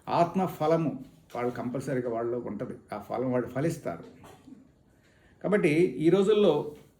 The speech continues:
మనం జ్ఞానం ద్వారా నెమ్మదిని పొందాలి, బాధ్యత ద్వారా నెమ్మదిని పొందాలి, లేకపోతే శాంతిని పొందాలి, లేకపోతే క్షమించటం, మనుషులను క్షమించటం ద్వారా, క్షమించటమే కాదు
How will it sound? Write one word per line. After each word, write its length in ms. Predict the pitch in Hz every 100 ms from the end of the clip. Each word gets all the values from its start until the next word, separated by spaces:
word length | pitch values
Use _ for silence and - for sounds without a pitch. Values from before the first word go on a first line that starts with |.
| _ _ _ _ _ _ - - -
మనం 240 | 147 139 127
జ్ఞానం 440 | 127 156 196 214
ద్వారా 420 | 208 190 185 185
నెమ్మదిని 380 | 170 151 165 170
పొందాలి, 500 | 151 139 139 123 127 - - _ _ _ _ _ - _ -
బాధ్యత 400 | 117 135 147 202
ద్వారా 520 | 190 185 175 175 170 -
నెమ్మదిని 440 | 147 135 151 156 135
పొందాలి, 460 | 135 123 117 117
లేకపోతే 400 | 117 120 127 123
శాంతిని 480 | 120 131 139 139 151
పొందాలి, 440 | 131 117 107 110 - - _ _ _ _ _
లేకపోతే 380 | - 135 147 139
క్షమించటం, 680 | 135 160 170 214 208 208 151
మనుషులను 440 | 143 165 202 202
క్షమించటం 600 | - 165 175 190 190 185
ద్వారా, 220 | 151 131 -
క్షమించటమే 680 | - 151 160 165 180 180
కాదు 360 | 165 127 131